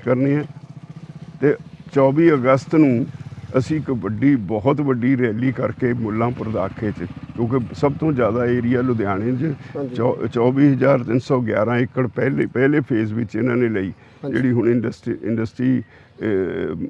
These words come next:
Speaker 1: ਵਾਸਤੇ ਛੇ ਜ਼ੋਨ ਜਿਹੜੇ ਬਣਾਉਣੇ ਨੇ, ਉਹਦੀ ਅਲੱਗ। ਤੇ ਇਸ ਕਰਕੇ ਅਸੀਂ, ਉਹ ਇੱਕ ਸੈਂਟਰ ਹੈ ਪੰਜਾਬ ਦਾ ਜਿੱਥੇ ਮੈਕਸਿਮਮ ਜ਼ਮੀਨ ਇਹ ਖੋਹਣ ਜਾ ਰਹੇ ਨੇ। ਅਸੀਂ ਮੁੱਲਾਂਪੁਰ ਦਾਖੇ ਦੇ ਵਿੱਚ ਚੌਵੀ ਅਗਸਤ ਨੂੰ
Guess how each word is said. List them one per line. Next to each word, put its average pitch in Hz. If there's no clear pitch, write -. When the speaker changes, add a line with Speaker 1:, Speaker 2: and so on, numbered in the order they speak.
Speaker 1:
ਵਾਸਤੇ 113
ਛੇ 110
ਜ਼ੋਨ 110
ਜਿਹੜੇ 123
ਬਣਾਉਣੇ 117
ਨੇ, 123
ਉਹਦੀ 131
ਅਲੱਗ। 110
ਤੇ 135
ਇਸ 127
ਕਰਕੇ 131
ਅਸੀਂ, 131
ਉਹ 139
ਇੱਕ 135
ਸੈਂਟਰ 131
ਹੈ 131
ਪੰਜਾਬ 120
ਦਾ 123
ਜਿੱਥੇ 123
ਮੈਕਸਿਮਮ 113
ਜ਼ਮੀਨ 117
ਇਹ 113
ਖੋਹਣ 107
ਜਾ 101
ਰਹੇ 110
ਨੇ। 117
ਅਸੀਂ 139
ਮੁੱਲਾਂਪੁਰ 135
ਦਾਖੇ 113
ਦੇ 127
ਵਿੱਚ 98
ਚੌਵੀ 139
ਅਗਸਤ 127
ਨੂੰ 113